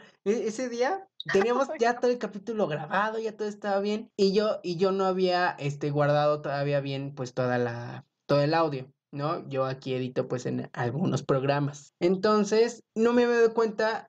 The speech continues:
Speaker 1: que le di en regrabar. Y en ese momento, yo según de, me dice Eli, "Guárdalo", y le digo, "Ah, sí", y ya lo guardé, según yo todo, y a la noche que lo estaba escuchando, eran nuestras pláticas, el inicio eran nuestras pláticas, y fue así como... De
Speaker 2: Ay, no.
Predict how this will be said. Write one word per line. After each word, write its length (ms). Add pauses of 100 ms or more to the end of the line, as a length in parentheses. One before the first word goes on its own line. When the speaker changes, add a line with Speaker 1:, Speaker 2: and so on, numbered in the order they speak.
Speaker 1:
que 200
le 120
di 220
en 100
regrabar. 560 (140)
Y 160
en 80
ese 240
momento, 720 (120)
yo 160
según 320
de, 320
me 100
dice 240
Eli, 140
"Guárdalo", 440
y 60
le 80
digo, 180
"Ah, 140
sí", 360
y 120
ya 120
lo 120
guardé, 380
según 280
yo 160
todo, 360
y 140
a 60
la 100
noche 280
que 100
lo 40
estaba 260
escuchando, 720 (120)
eran 240
nuestras 360
pláticas, 540
el 120
inicio 300
eran 140
nuestras 400
pláticas, 600
y 40
fue 100
así 140
como... 180
De 60 (460)
Speaker 2:
Ay, 560
no. 400